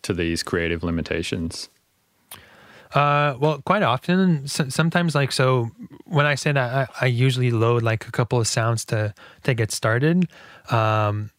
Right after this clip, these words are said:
Speaker 2: what I'll do m-, in most of the cases is that I'll try to make as much stuff as possible with what I loaded without importing anything else. And then if I, I,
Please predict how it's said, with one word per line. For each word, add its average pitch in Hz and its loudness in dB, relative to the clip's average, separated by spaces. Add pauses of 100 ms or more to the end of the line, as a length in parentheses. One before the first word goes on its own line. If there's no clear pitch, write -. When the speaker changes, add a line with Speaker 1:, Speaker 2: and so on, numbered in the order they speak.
(300)
Speaker 2:
what 135 2
I'll 131 4
do 131 2
m-, 131 2
in 131 2
most 135 2
of 131 -4
the 117 -6
cases 120 -2
is 120 -2
that 113 0 (160)
I'll 120 0
try 127 0
to 123 -4
make 120 0
as 110 -2
much 120 0
stuff - -2
as 120 -4
possible 117 -2
with 131 0
what 135 0
I 123 0
loaded 113 0
without 117 0
importing 113 0
anything 110 -2
else. 120 -2 (580)
And 127 2
then 127 2
if 135 2
I, 120 2 (420)
I, 120 2